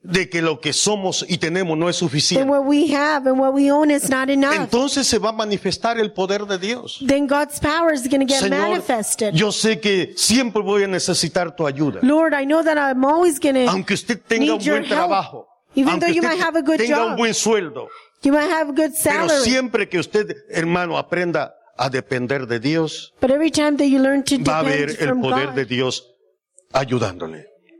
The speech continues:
Speaker 2: God's power is gonna be there helping
Speaker 1: Siempre va a
Speaker 2: you.
Speaker 1: haber el cuidado de Dios.
Speaker 2: You're always gonna see God's
Speaker 1: Porque
Speaker 2: care over you.
Speaker 1: reconocemos, reconocemos, hermano, nuestros límites.
Speaker 2: Because we recognize our limits.
Speaker 1: Estamos reconociendo que, hermano, ni, ni que nuestra confianza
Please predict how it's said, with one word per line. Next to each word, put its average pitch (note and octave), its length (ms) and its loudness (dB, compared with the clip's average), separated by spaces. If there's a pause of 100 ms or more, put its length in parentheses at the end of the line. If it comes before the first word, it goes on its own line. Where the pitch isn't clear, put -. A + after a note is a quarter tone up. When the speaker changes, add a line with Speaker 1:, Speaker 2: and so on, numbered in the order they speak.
(360)
Speaker 2:
God's C4+ 320 -2
power E4 320 0
is B3+ 160 -2
gonna C#4 160 2
be C#4+ 160 2
there C#4 180 2
helping D4 320 0
Speaker 1:
Siempre A#3+ 280 -2
va F#3 80 0
a F3+ 40 0
Speaker 2:
you. F3 60 -2
Speaker 1:
haber F3 120 0
el E3 140 -2
cuidado F#3+ 600 0
de D#3 120 -2
Dios. A#2+ 540 -6
Speaker 2:
You're D4 160 2
always D#4+ 260 0
gonna D#4 220 2
see D#4 220 0
God's C#4 320 0
Speaker 1:
Porque C#4+ 180 -2
Speaker 2:
care E4 340 0
over D4 100 2
you. F4 80 0 (120)
Speaker 1:
reconocemos, D#4+ 480 0 (140)
reconocemos, B3+ 840 0
hermano, C4 320 0
nuestros A3+ 320 0
límites. C4+ 500 -4
Speaker 2:
Because D4 300 0
we E4 100 4
recognize D#4+ 680 2
our C#4+ 100 2
limits. E4 840 0 (140)
Speaker 1:
Estamos C4 420 0
reconociendo B3+ 800 -2
que, G#3+ 300 -2 (160)
hermano, A#3 420 2
ni, A3 240 -2 (200)
ni G#3 160 0
que A3+ 140 -2
nuestra G#3+ 340 -2
confianza B3 800 -2